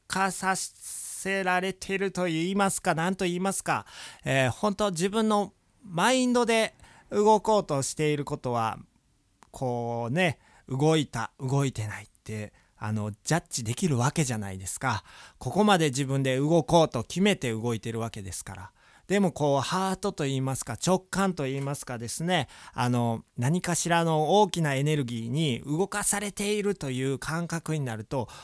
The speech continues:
本当にあっとんのかなってマインドはジャッジするわけですよ。えー、明確な答えが、えー、すぐ欲しがる僕の脳はまさにそうなんですけれども、明確さっていうニーズをすごく大事にする脳なんですね。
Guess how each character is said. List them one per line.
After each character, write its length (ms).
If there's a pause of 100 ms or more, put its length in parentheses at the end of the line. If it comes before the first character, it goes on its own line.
本 320 (120)
当 140
に 100
あ 80 (220)
っ 140
と 160
ん 20
の 80
か 140
な 140
っ 40
て 160
マ 220
イ 100
ン 80
ド 80
は 100
ジ 120
ャ 80
ッ 40
ジ 80
す 160
る 120
わ 100
け 140
で 80
す 180
よ。 220 (420)
え 300
ー、 40
明 240
確 240
な 140
答 340
え 40
が、 240 (240)
え 60
ー、 100
す 240
ぐ 240 (160)
欲 120
し 140
が 160
る 140
僕 260
の 100
脳 220
は 240
ま 140
さ 160
に 80
そ 180
う 60
な 100
ん 80
で 80
す 100
け 120
れ 80
ど 100
も、 80
明 240
確 240
さ 140
っ 80
て 160
い 80
う 80
ニ 200
ー 40
ズ 80
を 40
す 160
ご 140
く 140
大 260
事 160
に 80
す 160
る 100
脳 200
な 160
ん 40
で 100
す 140
ね。 240